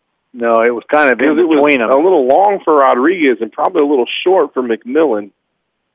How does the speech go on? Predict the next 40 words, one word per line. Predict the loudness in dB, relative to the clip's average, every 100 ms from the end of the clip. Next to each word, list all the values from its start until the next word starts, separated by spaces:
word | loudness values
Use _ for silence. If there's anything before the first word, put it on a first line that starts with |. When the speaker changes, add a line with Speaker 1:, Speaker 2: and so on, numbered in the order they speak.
| _ _ _ -8
Speaker 2:
Uh, | -4 -2 -2 -4 -4 -4
but, | -4 -4 -8 _ -8
well, | 0
there | 2
were | 2
also | 0 -6 -10 -8
two |
defenders | -6 -6 -4 -4 -2 -2
out | -2 -2
there, | -4
too. | -4 -8 -10 -8
But | -2
Speaker 1:
Right. | 0 2 0
Speaker 2:
they, | -2
they | 0
Speaker 1:
I |
Speaker 2:
knocked | 0 0 -2
Speaker 1:
mean, |
Speaker 2:
it | -2
down. | 0 0 -2 -4
So | 0
Speaker 1:
they're | 2
lucky | 2 0 0
that | 2 2 2
Speaker 2:
incomplete. | 0
Speaker 1:
wasn't | -4 -8 -4
picked. | -2 -2 _ _ _ _ -14
Speaker 2:
Yeah, | -8 -8 -8 -4
fourth | 0 0 -2 -2
now | 0 2 2
and | 2 -2 2
long. | 2 2 0
We're | -2
gonna | -2 0
go | 0 0
for | 0
this. | 0 0 -2 -16 _ _ _ _ _ _ -8
Speaker 1:
Absolutely. | -6 -6 -10 -6 -6 -6 -10
Speaker 2:
We | -6 -2
gotta, | 0 0